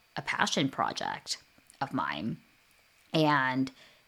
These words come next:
most of you know, and I talk about this a lot on the show, is that I work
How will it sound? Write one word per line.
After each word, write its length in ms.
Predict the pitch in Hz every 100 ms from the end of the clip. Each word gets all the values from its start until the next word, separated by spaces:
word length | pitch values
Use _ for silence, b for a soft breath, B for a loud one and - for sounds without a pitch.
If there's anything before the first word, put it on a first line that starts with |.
| _ _ -
most 300 | 185 175 175
of 60 | 151
you 120 | 151
know, 720 | 156 208 175 156 147 151 - 151
and 100 | 143
I 40 |
talk 180 | - 156
about 120 | 139
this 140 | 139
a 40 | 139
lot 100 | 135
on 80 | 131
the 80 |
show, 260 | 131 175 175
is 100 | 151
that 120 | 139
I 80 | 143
work 500 | 139 147 156 156